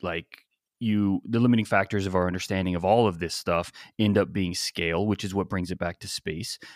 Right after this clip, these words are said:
It's what brought you into it. Every time we talk about it, you talk about the scale, which is just, like, this incomprehensible scale just opens your mind to what is near infin-, infinite possibility.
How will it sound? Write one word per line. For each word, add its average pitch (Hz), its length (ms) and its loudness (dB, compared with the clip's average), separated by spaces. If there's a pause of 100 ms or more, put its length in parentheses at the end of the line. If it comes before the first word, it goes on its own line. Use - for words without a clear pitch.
It's 117 160 4
what 117 180 4
brought 95 280 4
you 113 240 6
into 92 320 2
it. 127 160 2
Every 143 200 4
time 185 220 0
we 190 80 2
talk 185 300 0
about 90 200 2
it, 71 60 -2
you 85 100 0
talk 98 240 2
about 90 220 0
the - 80 -14
scale, 82 460 -4
which 80 200 -8
is - 120 -8
just, - 280 -10
like, 110 300 -10 (460)
this 151 280 2
incomprehensible 143 1300 0
scale - 880 -2 (400)
just 120 320 2 (100)
opens 117 560 2
your 101 80 -2
mind 95 640 -2
to 95 380 0 (260)
what 120 420 2
is 120 440 2 (160)
near 131 400 4
infin-, 107 540 0
infinite 139 460 0
possibility. 104 800 -2